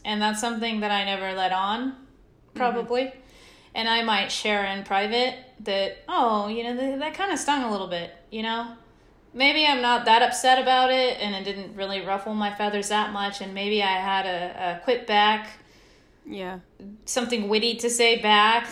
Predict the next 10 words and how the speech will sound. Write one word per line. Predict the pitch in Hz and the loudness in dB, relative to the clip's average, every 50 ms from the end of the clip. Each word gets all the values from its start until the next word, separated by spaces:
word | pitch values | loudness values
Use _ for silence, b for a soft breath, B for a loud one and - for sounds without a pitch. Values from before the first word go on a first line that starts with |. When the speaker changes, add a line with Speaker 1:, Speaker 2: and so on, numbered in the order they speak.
| 214 | -6
Speaker 1:
that | 208 208 214 202 190 190 - 170 | -2 0 0 0 -2 -4 -6 -6
everybody | 185 202 202 208 208 202 208 196 202 196 | -4 -4 -2 -2 -2 -2 -2 -2 -2 -2
thought | 196 208 202 208 175 | 0 2 2 2 2
was | 196 202 - | 0 -4 -6
funny, | - - 220 214 214 214 214 214 214 196 | -4 -2 0 0 2 2 2 2 0 0
I | - 190 | 0 -2
don't | 202 208 202 | -2 0 0
know. | 202 196 185 185 185 202 - B B B B B B B B B B _ _ | 2 2 2 2 2 0 -4 B B B B B B B B B B _ _
But | - 233 214 196 - - - - - - | 0 0 0 0 0 -4 -10 -16 -4 2
after, | 240 262 285 262 269 - 233 220 202 202 196 196 202 202 202 202 - - | 4 4 4 4 4 2 0 2 2 2 2 2 0 0 -2 -4 -8 -10